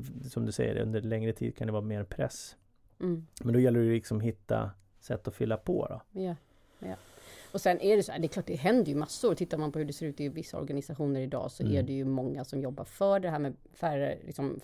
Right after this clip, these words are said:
Speaker 2: färre face-timmar, så att säga, där du måste vara
Speaker 1: Mm.
Speaker 2: på plats, och större flexibilitet när, att du kan gå och träna och så. Så det är ju på väg åt rätt håll på
Speaker 1: Ja.
Speaker 2: många håll. Men förvånansvärt lite ändå, med tanke
Speaker 1: Mm.
Speaker 2: på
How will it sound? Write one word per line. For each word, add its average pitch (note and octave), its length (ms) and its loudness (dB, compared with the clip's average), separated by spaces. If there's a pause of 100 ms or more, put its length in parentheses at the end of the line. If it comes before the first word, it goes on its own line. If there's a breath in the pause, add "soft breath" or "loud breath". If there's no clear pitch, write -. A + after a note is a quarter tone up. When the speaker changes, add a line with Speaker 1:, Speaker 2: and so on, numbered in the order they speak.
Speaker 2:
färre D#3+ 240 4
face-timmar, D3+ 800 0
så D3 60 -4
att C#3+ 60 -6
säga, C3+ 140 0
där C3+ 100 0
du C#3+ 60 -2
måste C3+ 200 -2
vara C3 40 4
Speaker 1:
Mm. C#3 100 -2
Speaker 2:
på - 40 -20
plats, - 420 -10
och - 160 -6 (300 loud breath)
större D3 280 2
flexibilitet D3 640 -2
när, C3+ 220 -2
att - 120 -2
du D3 80 -4
kan C#3 140 0
gå C#3 60 -4
och C#3 60 -6
träna - 360 -4
och - 60 -10
så. - 120 -16
Så - 80 -6
det D3 160 0
är G#3+ 160 10
ju D#3+ 120 6
på D3+ 140 -4
väg - 300 -2
åt - 180 -4
rätt C3 180 -2
håll B2+ 120 -2
på - 140 -6
Speaker 1:
Ja. D3 40 4
Speaker 2:
många A#2 300 4
håll. - 280 -2 (300 loud breath)
Men E3 160 2
förvånansvärt F#3+ 880 0
lite F#3 320 0
ändå, D#3 220 2
med C#3+ 140 -2
tanke D3 340 -2
Speaker 1:
Mm. G#2+ 80 2
Speaker 2:
på G#2 200 2